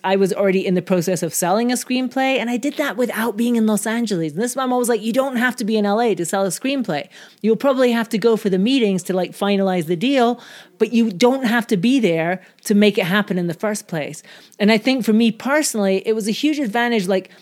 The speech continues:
arriving in L A with that sort of already under my belt, that I wasn't arriving there before I'd written a screenplay, that I wasn't arriving there when I've only just written one, but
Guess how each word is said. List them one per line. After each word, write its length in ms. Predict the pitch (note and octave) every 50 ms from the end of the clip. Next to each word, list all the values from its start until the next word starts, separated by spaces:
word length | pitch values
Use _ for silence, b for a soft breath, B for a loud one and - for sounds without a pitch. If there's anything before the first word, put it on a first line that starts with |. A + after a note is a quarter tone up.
| B B B -
arriving 480 | G3 F#3 F3+ G3 G3+ G#3+ G#3+ A3+ B3 A#3+
in 60 | A#3
L 180 | A#3 A3+ A3+ A#3
A 140 | B3 B3+
with 200 | A3 G#3+ F#3+ F#3
that 240 | - G3+ G3+ G3 C#3
sort 120 | - G3 F#3+
of 120 | F3+ -
already 280 | - G3 F#3+ F3+ F#3 F#3
under 240 | - F3+ F3+ F#3 F#3+
my 140 | F3 F3 E3
belt, 440 | D3 - E3 D3+ C#3 - - - - B B B B B B
that 100 | G#3 G3
I 100 | G3+ G3+
wasn't 340 | G3 G#3+ A3+ A3+ A3 A#3+ G3+
arriving 460 | G#3 G#3 G3 G#3 G3+ G#3 F#3+ G3+ G3+
there 100 | G3+ F#3
before 320 | E3 F#3+ E3+ - F#3+ F#3 F#3
I'd 140 | F#3 E3
written 240 | F3 G#3 G#3+ G#3 F#3+
a 60 | E3+
screenplay, 520 | D3 - - E3 D#3+ D#3+ D#3 D#3+ D#3 D3+ D3+
that 120 | D#3+ E3+ F#3
I 80 | F#3
wasn't 320 | F#3 G3+ G#3 G3 G3 G3+ F#3+
arriving 420 | F#3 F#3+ F#3+ F#3 F#3+ F3+ G3 F#3+
there 160 | F#3+ F#3+ F#3
when 160 | F3+ F#3 F3+
I've 140 | F3+ F3 E3 -
only 380 | - F#3 F#3 F#3 F3+ D#3+ D3+ - - E3+
just 300 | - G3 G#3 F#3+ D#3+ -
written 320 | F3 G3 G3+ G3 G3 F3
one, 320 | E3+ F3+ F3 F3 F3 F3
but 300 | E3 F3 E3+ E3+ E3 -